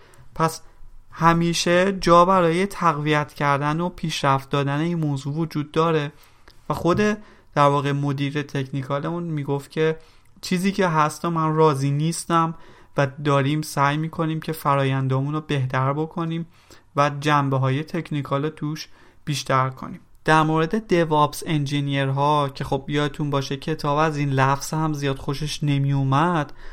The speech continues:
نظرش رو پرسیدم که در واقع عملاً اینا چه اشخاصی هستن و دارن چه کار می‌کنن. جوابش این بود که خب همون بحث اپریشن ها و سیس ادمین های قدیمی هن،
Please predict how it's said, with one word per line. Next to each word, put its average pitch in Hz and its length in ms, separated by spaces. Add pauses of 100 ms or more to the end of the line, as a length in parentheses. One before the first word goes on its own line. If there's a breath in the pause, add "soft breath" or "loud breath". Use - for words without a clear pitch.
(300 loud breath)
نظرش 165 640
رو 226 60
پرسیدم 147 800 (140)
که 156 140
در 151 180
واقع 147 220
عملاً 175 360
اینا 175 180
چه - 220
اشخاصی 139 580
هستن 127 640
و 135 80
دارن 139 320
چه 160 160
کار 156 240
می‌کنن. 143 540 (640 loud breath)
جوابش 220 460
این 220 100
بود 220 160
که 220 120
خب 190 220 (440 loud breath)
همون 202 260
بحث 190 340
اپریشن 165 720
ها 151 340
و 170 80
سیس - 300
ادمین 139 400
های 131 200
قدیمی 135 720
هن، 127 300